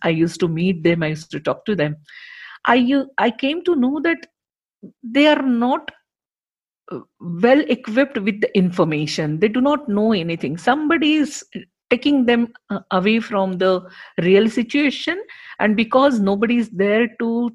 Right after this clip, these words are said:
tell them the truth, or nobody has taught them exactly what is the condition, how to analyze the things, how to understand the things from their childhood. And these things, uh, generally it happens in the houses.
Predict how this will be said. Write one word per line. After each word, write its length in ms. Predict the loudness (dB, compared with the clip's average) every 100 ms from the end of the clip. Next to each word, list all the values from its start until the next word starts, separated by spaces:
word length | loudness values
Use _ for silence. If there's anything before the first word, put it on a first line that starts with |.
| _ 2
tell 300 | 4 4 4
them 260 | 2 2
the 120 | 0 -2
truth, 400 | -2 -4 -4 -12 -20 _ _ -2
or 100 | 0
nobody 400 | 2 0 0 2
has 360 | 0 0 -6 -20 -20 -20 _ 0
taught 340 | 2 2 -2
them 480 | -2 2 4 2 -2 -4
exactly 640 | -4 -6 -8 -4 0 2
what 200 | 2 2
is 120 | 2
the 80 | 0
condition, 440 | 0 0 0 0 0
how 200 | 0 0
to 140 | 0
analyze 480 | 0 2 2 2 2
the 100 | 0
things, 340 | 0 -2 -2 -2
how 160 | -4
to 140 | -2 -2
understand 520 | -2 -4 -2 0 0
the 60 | 0
things 380 | 0 -2 -2 -10 _ -20 -20 -4
from 280 | 0 2 4
their 160 | 2
childhood. 560 | 2 2 2 2 -2 -4 _ _ _
And 300 | -2 0 0
these 240 | 2 2 2
things, 300 | 2 2 0 -8
uh, 80 | -14 -2
generally 380 | 2 2 2 0
it 80 | 0
happens 400 | -4 -2 -4 -4
in 80 |
the 80 | -6
houses. 420 | -6 -6 -6 -10